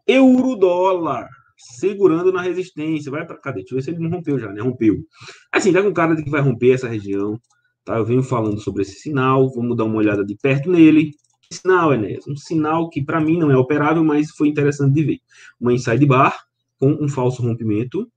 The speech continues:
da inside. Cadê minha ferramenta de desenho? Um falso rompimento da inside pra baixo. Mercado, né? Deu aquela velha violinada naquele dia escroto lá e depois subiu.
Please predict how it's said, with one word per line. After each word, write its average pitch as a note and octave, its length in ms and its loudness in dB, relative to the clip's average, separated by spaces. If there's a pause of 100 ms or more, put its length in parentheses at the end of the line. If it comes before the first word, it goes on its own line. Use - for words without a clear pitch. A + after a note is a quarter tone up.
da G2+ 160 -8
inside. G#2+ 440 -8
Cadê A2+ 180 -6
minha G2 160 -6
ferramenta F#2+ 440 -12
de F2+ 120 -18
desenho? A2 520 -6 (840)
Um A2+ 80 -6
falso B2 380 -2
rompimento G#2+ 420 -4
da G#2+ 60 -2
inside G#2 360 -4
pra A2+ 140 -4
baixo. F#2+ 340 -6 (400)
Mercado, C3 540 0
né? C3+ 300 -2
Deu A#2 240 4
aquela A#2 400 0
velha C#3+ 240 4
violinada A#2 680 2 (280)
naquele G#2+ 280 -6
dia G2 160 -4
escroto G#2+ 540 0
lá D3 180 4
e E3 60 4
depois B2+ 340 4
subiu. A#2+ 380 0